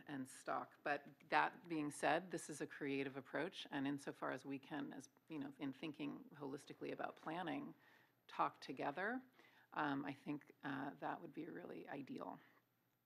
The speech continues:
Um, and I really like the idea of supporting biking, you know, to the degree possible, and infrastructure for biking, whether that's within housing units or, uh, perhaps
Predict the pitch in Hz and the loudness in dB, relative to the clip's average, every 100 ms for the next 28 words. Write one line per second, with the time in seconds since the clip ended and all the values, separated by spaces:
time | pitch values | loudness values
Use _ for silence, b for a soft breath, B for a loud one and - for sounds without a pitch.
0 | _ - - _ 165 151 147 - 151 143 | _ -20 -20 _ -2 0 0 2 2 2
1 | 143 147 143 143 143 - 143 143 139 139 | 2 2 2 0 -4 -4 -6 -4 -2 -2
2 | 143 - 135 131 127 - - b b b | -2 -4 -4 -4 -8 -18 -20 b b b
3 | b _ - - - 135 139 135 143 - | b _ -10 -6 0 2 2 -2 -6 -16
4 | _ - 151 - - - - _ - 147 | _ -6 -4 -6 -6 -10 -16 _ -6 -2
5 | 139 151 - - 160 165 143 - 143 - | -2 -4 -8 -8 -8 -6 -6 -4 -6 -4
6 | 143 151 - 143 135 139 - 151 156 147 | -6 -6 -4 -2 -2 -4 -8 -8 -8 -8
7 | - - - 143 147 143 165 147 b b | -10 -8 -6 -4 -4 -6 -8 -10 b b
8 | b - 165 170 160 151 - - 147 143 | b -2 2 4 4 2 2 -4 -4 -2
9 | 147 147 170 202 - _ - - 170 170 | 0 0 -2 -6 -12 _ -18 -4 -4 -4
10 | 180 180 202 - - 139 143 135 143 b | -6 -8 -8 -10 -6 0 2 2 0 b
11 | b b b b _ 156 139 - 147 151 | b b b b _ 0 0 -2 -4 0
12 | 143 - - - | 0 -2 -8 -10